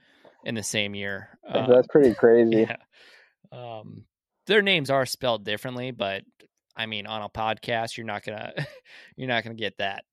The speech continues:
Speaker 1: information.
Speaker 2: Yeah.
Speaker 1: So, um, Jalen Williams, um,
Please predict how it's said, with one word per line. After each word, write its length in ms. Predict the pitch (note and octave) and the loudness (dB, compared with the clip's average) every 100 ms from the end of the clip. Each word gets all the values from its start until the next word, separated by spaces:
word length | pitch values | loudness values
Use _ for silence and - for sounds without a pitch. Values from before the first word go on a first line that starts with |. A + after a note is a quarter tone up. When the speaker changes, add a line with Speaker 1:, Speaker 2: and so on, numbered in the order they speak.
| - | -16
Speaker 1:
information. 520 | A2 A2 A2+ G#2 A2+ | -10 0 4 6 4
Speaker 2:
Yeah. 60 | A2+ | -2
Speaker 1:
So, 320 | A2+ G#2 G#2 _ _ _ _ _ | -6 -10 -10 _ _ _ _ _
um, 540 | A#2 A#2 G#2+ G#2 G#2 G2+ _ _ _ - | -8 -4 -4 -4 -8 -16 _ _ _ -6
Jalen 260 | C#3+ C#3 C3+ | -2 -2 -2
Williams, 600 | C#3 C#3 C3+ C3 - - - | -4 -4 -6 -10 -16 -16 -10
um, 540 | A#2 A#2 A2 G#2+ G#2+ | -6 -4 -4 -6 -10